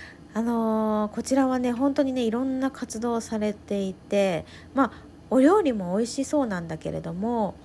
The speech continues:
それ以外にそのエイチエスピーさん向けのお茶会をやられたりとか、あとはこう、ジェンダーについての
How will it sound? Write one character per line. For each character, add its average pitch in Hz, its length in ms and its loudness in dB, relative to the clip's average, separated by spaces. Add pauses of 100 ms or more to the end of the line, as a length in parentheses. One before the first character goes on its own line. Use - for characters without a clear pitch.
(140)
そ - 160 -4
れ 277 160 6
以 277 40 2
外 240 140 -2
に 190 80 -6
そ 180 100 -12
の 175 220 -6
エ 220 140 0
イ 240 60 -2
チ 262 160 -2
エ 254 120 2
ス 247 220 -8
ピ 247 400 -2
ー - 20 -4
さ 214 220 -4
ん 220 80 -4
向 226 100 -4
け 220 160 -4
の 254 340 0 (140)
お - 80 -8
茶 196 160 0
会 196 260 0
を 190 60 0
や 190 80 0
ら 185 120 0
れ 185 100 -2
た 190 140 -4
り 170 120 -6
と 156 100 -8
か、 202 400 2 (380)
あ 269 100 -4
と 311 140 2
は 277 140 6
こ 185 600 -2 (140)
う、 - 20 -8
ジ 208 120 4
ェ 240 80 4
ン - 20 -4
ダ 220 140 2
ー - 20 -2
に 180 160 -4
つ - 200 -6
い 185 100 -4
て 175 180 -6
の 156 300 -8